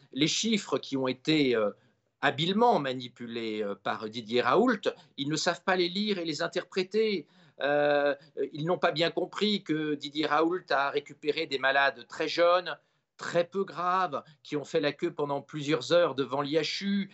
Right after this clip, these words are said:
Il n'y a aucun obèse quand on regarde les photos des gens qu'il a, euh,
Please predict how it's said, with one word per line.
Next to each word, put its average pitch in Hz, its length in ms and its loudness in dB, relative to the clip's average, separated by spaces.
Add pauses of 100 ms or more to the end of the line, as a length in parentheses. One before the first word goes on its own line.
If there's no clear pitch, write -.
(160)
Il - 40 -20
n'y 135 60 2
a 147 60 4
aucun 180 280 2
obèse 202 460 4
quand 139 220 -6
on 131 80 -6
regarde 143 280 0
les 135 100 -6
photos 147 440 -2
des 131 120 -4
gens 139 260 -2
qu'il 127 240 -6
a, 120 280 0 (260)
euh, 120 180 0